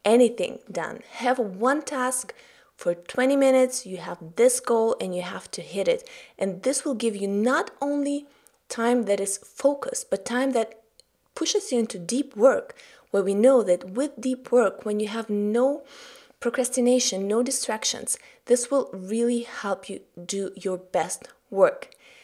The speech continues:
And please shut off your phone, shut off all notifications, and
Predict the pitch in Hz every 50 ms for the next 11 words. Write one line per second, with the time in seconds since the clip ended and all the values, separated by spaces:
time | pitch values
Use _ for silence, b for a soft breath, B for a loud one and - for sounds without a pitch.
0 | b b b b b - 202 202 196 196 - - - - 220 220 233 233 214 190
1 | 185 - - - B B B B - - - - - 220 214 220 220 233 240 -
2 | - - _ 262 240 262 277 302 285 - - - - 269 233 226 233 233 240 240
3 | 240 240 B B B B B B - - - 208 196 202 208 208 - - _ _
4 | - 190 190 202 220 240 254 254 254 294 - 285 - - 247 240 233 - 254 240
5 | 240 247 240 - B B B B B B B B _ _ _ _ 202 196 180 175
6 | 165 165 - -